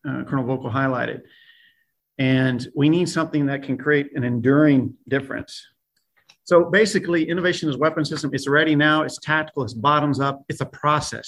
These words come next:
And that's what's exciting about this. Unlike previous efforts, it doesn't require approval from Congress, regulatory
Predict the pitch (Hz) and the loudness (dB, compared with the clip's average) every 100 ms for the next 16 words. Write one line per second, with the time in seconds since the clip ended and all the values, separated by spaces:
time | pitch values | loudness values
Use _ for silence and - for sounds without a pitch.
0 | - 135 165 170 180 - - 156 208 208 | -8 -2 -2 0 -4 -6 -8 -4 -2 -2
1 | 123 127 127 135 - - - - - - | -2 -4 -4 -6 -8 -18 -20 -20 -20 -6
2 | 151 160 160 143 - 170 175 160 151 - | 0 2 2 0 -4 -4 -2 -2 -2 -4
3 | - 139 - 139 - - _ _ _ 151 | -2 -2 0 -2 -4 -8 _ _ _ 0
4 | 175 175 147 151 160 156 147 - 143 143 | 2 2 -2 -2 2 4 4 2 -2 -4
5 | 123 104 151 151 147 143 139 147 139 143 | -6 -2 0 2 0 -2 0 -2 -2 -4